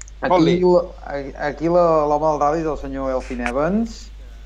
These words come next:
Speaker 1: que, que, bueno, va abordar, jo crec, una prova collonuda, mm, un britànic guanyant també, eh, a Finlàndia, després de la seva victòria a Suècia, jo crec que és dels pocs britànics, eh,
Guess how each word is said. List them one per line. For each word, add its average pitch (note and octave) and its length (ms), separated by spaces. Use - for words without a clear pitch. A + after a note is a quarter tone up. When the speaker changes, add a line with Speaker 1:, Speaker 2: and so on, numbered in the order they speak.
Speaker 1:
que, A2+ 560
que, A#2 100
bueno, A#2 260
va A#2 100
abordar, A#2+ 460
jo B2+ 100
crec, B2 240
una B2 340
prova B2 360
collonuda, A#2+ 600
mm, A#2 800
un C#3 180
britànic C#3 640
guanyant C#3 720
també, C#3 320
eh, C#3 800
a C#3+ 120
Finlàndia, C#3+ 540
després C#3+ 280
de C#3+ 40
la D3 80
seva D#3 160
victòria C#3+ 560
a C#3 60
Suècia, D3+ 720
jo C#3 120
crec C#3+ 160
que D#3 100
és D#3 60
dels C#3+ 160
pocs C#3+ 400
britànics, D3+ 880
eh, A2+ 760